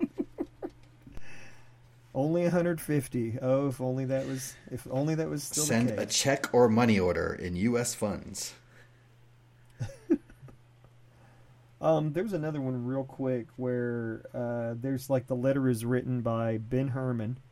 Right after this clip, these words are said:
Speaker 1: Uh, we don't have to talk about it, but I love it that Ben Herman is still reading,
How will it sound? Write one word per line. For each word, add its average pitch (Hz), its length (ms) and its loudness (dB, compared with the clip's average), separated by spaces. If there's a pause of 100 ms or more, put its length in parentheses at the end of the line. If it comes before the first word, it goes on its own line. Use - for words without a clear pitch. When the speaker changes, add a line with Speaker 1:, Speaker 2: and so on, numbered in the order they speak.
(460)
Speaker 1:
Uh, 120 240 0
we 120 200 2
don't 135 160 0
have 127 100 -2
to 127 100 -6
talk 127 240 0
about 117 220 0
it, 117 100 -4
but 123 140 4
I 120 40 2
love 131 340 8
it 110 100 -2
that 117 180 -6
Ben 131 180 0
Herman 123 460 -2
is 117 280 -4
still 139 480 -2
reading, 131 460 0